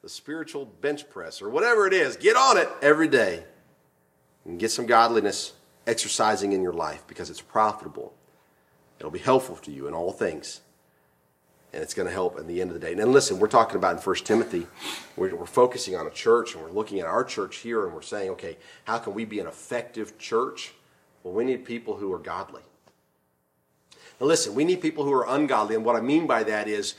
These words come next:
people coming through the door that have yet to been nourished up. We need that too.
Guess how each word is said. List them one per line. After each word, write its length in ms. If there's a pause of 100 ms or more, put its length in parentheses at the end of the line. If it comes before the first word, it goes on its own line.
(120)
people 220
coming 260
through 160
the 80
door 460 (260)
that 140
have 140
yet 220
to 80
been 480
nourished 380
up. 320 (380)
We 100
need 200
that 260
too. 360